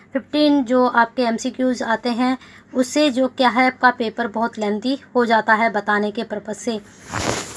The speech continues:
अब यहाँ पर आपको बता देते हैं पेपर, पेपर सेकंड हमने, अ, सुबह आपको अपलोड किया था दो हज़ार तेईस का, और अब हम लेकर आए हैं दो हज़ार बाईस का।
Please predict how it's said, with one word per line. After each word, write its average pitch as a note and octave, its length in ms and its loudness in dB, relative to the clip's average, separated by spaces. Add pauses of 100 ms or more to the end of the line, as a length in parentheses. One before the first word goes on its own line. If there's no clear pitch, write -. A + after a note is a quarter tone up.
(120)
अब - 80 6
यहाँ C#4+ 240 6
पर D#4 200 4
आपको D4 280 6
बता C#4 240 2
देते C#4+ 260 4
हैं C#4+ 220 0
पेपर, C4 680 4 (360)
पेपर B3+ 280 6
सेकंड C4 400 0
हमने, B3+ 380 2
अ, A3+ 380 -2
सुबह B3 560 0
आपको A3+ 260 -2
अपलोड A3+ 280 -6
किया A#3 240 -2
था B3 240 -2 (380)
दो C#4+ 220 8
हज़ार B3 480 0 (180)
तेईस A#3+ 320 -2
का, G3 200 -12 (640)
और B3 380 4
अब A#3+ 140 0
हम B3 200 0
लेकर A#3+ 280 0
आए A3+ 140 -2
हैं B3 220 -2
दो A3 140 -2
हज़ार A3 380 0
बाईस A#3 260 -2
का। C4+ 260 2